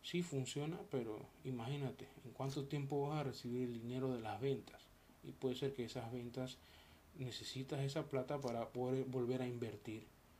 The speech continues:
Entonces ese tiempo es como crucial realmente para que funcione. Entonces tienes que buscar herramientas de pago que sean aceptadas en tu área.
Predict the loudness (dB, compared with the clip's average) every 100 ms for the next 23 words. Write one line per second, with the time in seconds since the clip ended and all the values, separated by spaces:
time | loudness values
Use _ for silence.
0 | -20 -20 -16 -12 -12 -10 -6 -6 -2 -2
1 | 0 -2 -2 -2 -2 -2 -6 -6 -4 -2
2 | -2 2 4 4 2 -4 -4 -4 -4 -2
3 | -2 -2 -6 -10 -12 -10 -8 -8 -12 -14
4 | -12 -8 -10 -10 -20 -20 -20 -10 2 4
5 | 2 0 2 2 0 -2 0 0 -2 -2
6 | -4 -6 -4 -4 -2 -2 0 -4 -8 -14
7 | -20 -20 -8 -4 -2 -2 -4 -6 -2 -2
8 | 0 -2 -4 -6 -6 -4 0 -2 -2